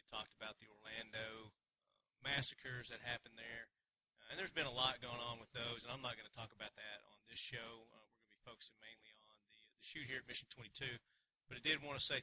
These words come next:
thanks to those guys, and then also let you guys know that, uh, the, the, the Royal Range event was, was killer. I mean, it was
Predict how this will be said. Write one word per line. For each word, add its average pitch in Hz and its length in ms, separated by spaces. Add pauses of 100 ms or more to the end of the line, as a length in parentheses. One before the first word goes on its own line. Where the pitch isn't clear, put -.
thanks 135 240
to - 80
those 127 220
guys, 135 540 (360)
and 113 160
then 120 100
also 127 300
let 120 240
you 127 80
guys 120 400
know 117 400
that, 113 320 (160)
uh, 104 480 (320)
the, 110 400 (160)
the, - 640
the - 80
Royal 151 220
Range 135 340
event 135 400
was, 107 480 (800)
was - 80 (160)
killer. 110 320 (400)
I 110 80
mean, 113 80
it 110 160
was 104 160